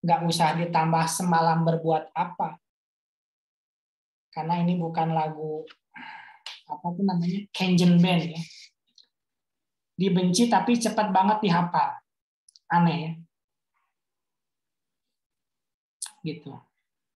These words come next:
Apalagi sekarang ya. Lagu-lagu TikTok tuh dari luar negeri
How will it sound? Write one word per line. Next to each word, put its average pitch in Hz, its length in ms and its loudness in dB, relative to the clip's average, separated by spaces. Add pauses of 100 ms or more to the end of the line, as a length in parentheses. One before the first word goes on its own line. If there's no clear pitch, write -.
Apalagi 170 560 4
sekarang 175 440 2 (120)
ya. 185 40 -8 (1600)
Lagu-lagu 170 720 0
TikTok 175 480 -8
tuh 208 160 2
dari 165 400 4
luar 165 400 2
negeri 170 640 -4